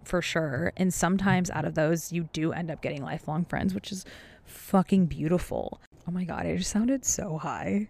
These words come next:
<laughs> which is fucking beautiful. Like, nothing is more beautiful than that, you guys. Like, friendship and love. I do wanna tell you this anecdote, though, because I feel like it plays very well with this episode.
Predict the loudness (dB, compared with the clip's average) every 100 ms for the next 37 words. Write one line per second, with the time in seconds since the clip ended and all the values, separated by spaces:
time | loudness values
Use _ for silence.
0 | -4 0 0 2 0 2 0 -2 -4 -6
1 | -4 -2 -2 -4 -2 -2 -4 -8 -8 -6
2 | -6 -6 -12 -20 -20 -20 -20 -10 0 2
3 | 2 0 -2 -2 -2 -2 0 -2 -2 -4
4 | -4 -6 -6 -8 -6 -6 -6 -6 -6 -6
5 | -4 -4 -4 -4 -6 -6 -4 -4 -6 -2
6 | -2 -2 -2 -4 -4 -10 -6 -6 -6 -6
7 | -2 2 2 0 2 2 2 0 -4 -6
8 | -2 -2 0 -2 0 0 0 2 2 0
9 | -4 -14 -8 0 0 -2 0 4 4 2
10 | 0 0 -2 -6 -6 -2 -2 -2 -2 -4
11 | -6 -20 -20 -20 -20 -10 4 6 6 4
12 | 0 -8 -18 -12 -10 0 4 4 2 0
13 | 0 0 0 0 0 0 -2 0 0 0
14 | 0 2 0 0